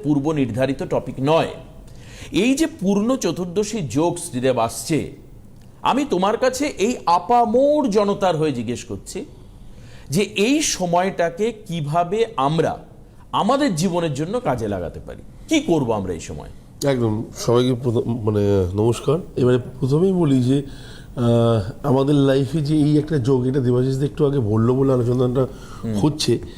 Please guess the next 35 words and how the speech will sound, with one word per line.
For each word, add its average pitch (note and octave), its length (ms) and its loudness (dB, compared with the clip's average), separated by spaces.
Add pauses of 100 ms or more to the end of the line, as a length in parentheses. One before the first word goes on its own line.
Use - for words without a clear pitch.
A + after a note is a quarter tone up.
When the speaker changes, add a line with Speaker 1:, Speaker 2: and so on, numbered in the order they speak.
(300)
Speaker 2:
আমার C#3+ 260 2
মনে D#3 220 0
হয় E3+ 140 0
এই D3 180 4
নিয়ে E3+ 480 2
এখনো C#3+ 360 0
পর্যন্ত D#3+ 300 0
কোথাও D3 280 2
আলোচনা A#2 360 2
Speaker 1:
আলোচনা F#3 160 0
Speaker 2:
হয়নি। B3 140 4
Speaker 1:
হয়নি B3+ 160 2
এবং A#3+ 160 2
অনেকে A#3+ 240 0
জানেই C4 320 2
না। A#2+ 160 -4 (140)
Speaker 2:
জানেই A#2 260 2
না। G2 240 -4
Speaker 1:
অনেকে A3+ 260 0
স্টাডি F3 320 0
করে B3 180 2
বারই G3+ 280 2
করেনি। C3+ 560 -2
Speaker 2:
না, A2 420 2
একদম। D3 300 0
এবং D3 240 0 (380)
যদি C3 260 0
তুমি, E3 220 4
আহ, D3 140 -2 (1160)
পুরনো C#3+ 300 4
পঞ্জিকা D3 340 4
Speaker 1:
হুম। - 100 2
Speaker 2:
থাকে, C#3 180 -2
তাহলে F#3 220 0
সেক্ষেত্রে E3+ 560 0